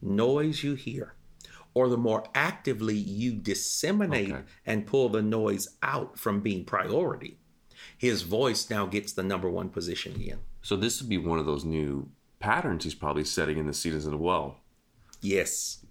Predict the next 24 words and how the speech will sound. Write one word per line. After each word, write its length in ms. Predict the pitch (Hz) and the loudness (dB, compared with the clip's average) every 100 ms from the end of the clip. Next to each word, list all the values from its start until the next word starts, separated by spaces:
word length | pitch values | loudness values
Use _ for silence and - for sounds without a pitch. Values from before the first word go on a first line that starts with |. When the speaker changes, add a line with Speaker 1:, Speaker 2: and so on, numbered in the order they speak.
| - | -8
Speaker 2:
Coming 300 | - 95 92 | -2 0 2
out 120 | 87 | 2
of 100 | 87 | 2
this 340 | 87 85 - - | 2 0 -2 -6
quarantine, 1000 | 98 87 85 80 92 82 85 87 87 - | -2 0 0 -2 -2 0 0 -2 -4 -4
this 200 | 82 - | -6 -6
time, 640 | 95 87 78 73 73 73 - - - _ - 87 | -2 0 0 0 -2 -8 -16 -20 -20 _ -4 0
more 120 | 85 | 0
focused 560 | - 113 107 107 92 76 | -2 0 0 0 -4 -4
on 80 | |
his 160 | 73 71 | -6 -6
voice 540 | - 85 90 98 - - | -2 0 0 -2 -8 -4
Speaker 1:
Mm. 360 | 98 92 90 | -2 -2 -2
Speaker 2:
in 60 | 85 | 0
that 140 | 80 | 0
avenue 360 | 78 78 78 80 | 0 0 0 -2
of 80 | 78 | -2
how 140 | 73 73 | -4 -6
he's 120 | 78 - | -6 -6
speaking. 340 | 80 - 57 - _ _ _ _ _ _ - - | -6 -4 -8 -8 _ _ _ _ _ _ -8 -2
Speaker 1:
Absolutely. 760 | 131 - - 92 107 156 98 | 0 0 0 0 -2 -4 -6
Speaker 2:
Okay. 220 | - 69 - - - - - - - _ _ _ - | -6 -6 -8 -12 -18 -20 -20 -20 -20 _ _ _ -8
Speaker 1:
You 340 | 156 147 247 339 | -4 0 2 2
are 400 | - 110 104 | 2 2 4